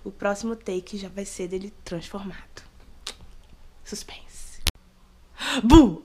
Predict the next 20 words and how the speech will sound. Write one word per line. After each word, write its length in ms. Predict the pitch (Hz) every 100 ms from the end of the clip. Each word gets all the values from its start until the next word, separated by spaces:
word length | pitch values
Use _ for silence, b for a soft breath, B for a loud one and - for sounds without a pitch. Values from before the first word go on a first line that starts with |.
| -
<laughs> 1000 | 277 - - - 440 440 - - 302 202
Gente, 540 | 180 165 220 214 -
voltei 420 | 202 202 202 208
aqui. 220 | 214 - 196
Meu 140 | 196
Deus, 220 | 196 202
que 100 | 208
coisa 280 | 202 190 196
mais 260 | 196 190 190
estranha 880 | - - - 226 220 226 220 208 -
esse 320 | - 220 - -
cabelo 440 | 220 202 208 214
liso. 260 | 247 202 185
Esse 140 | -
negócio 280 | 196 190 196
de 60 |
ter 60 | 190
cabelo 380 | - 180 180 202
liso, 340 | 220 190 -
tá? 180 | 190